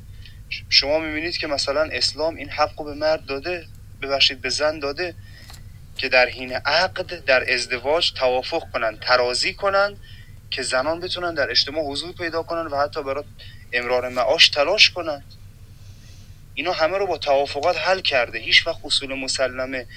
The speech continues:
لا یتغیری نیست که اگر من منکرش شدم بگم مسلمان نیستم.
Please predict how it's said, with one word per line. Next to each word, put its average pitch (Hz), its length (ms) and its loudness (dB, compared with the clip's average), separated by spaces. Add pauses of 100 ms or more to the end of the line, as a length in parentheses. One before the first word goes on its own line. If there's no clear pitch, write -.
(380)
لا 123 340 -2
یتغیری 131 800 2
نیست 175 360 0 (320)
که - 120 4
اگر 123 160 6
من 165 240 8
منکرش 131 460 -2
شدم 170 320 2
بگم 175 240 0
مسلمان 147 540 0
نیستم. - 580 -2